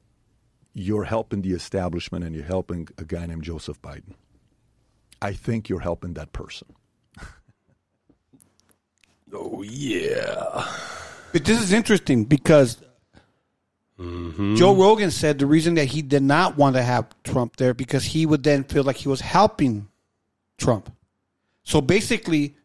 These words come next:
Speaker 3: Joe Rogan helped Joe, Joe, his other buddy Joe Biden to win because he said exactly that on why he didn't want to have
Speaker 2: Mm-hmm.
Speaker 3: Trump on the show. He didn't want to help him. So basically what he did is he gave the election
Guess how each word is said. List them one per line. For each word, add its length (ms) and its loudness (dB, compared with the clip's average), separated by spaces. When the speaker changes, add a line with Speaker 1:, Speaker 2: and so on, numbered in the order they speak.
Speaker 3:
Joe 280 6
Rogan 440 6
helped 340 2
Joe, 420 6
Joe, 140 2
his 220 4
other 160 6
buddy 320 0
Joe 200 2
Biden 580 2
to 100 2
win 340 4
because 200 0
he 280 -2
said 320 2
exactly 720 0
that 340 2
on 200 4
why 260 6
he 180 0
didn't 420 2
want 280 4
to 100 -4
have 320 2
Speaker 2:
Mm-hmm. 280 -8
Speaker 3:
Trump 300 2
on 140 4
the 80 2
show. 280 0
He 100 2
didn't 200 4
want 120 6
to 60 4
help 260 4
him. 140 -14
So 180 4
basically 680 2
what 180 4
he 80 -2
did 260 2
is 80 -4
he 80 -8
gave 240 4
the 80 4
election 600 0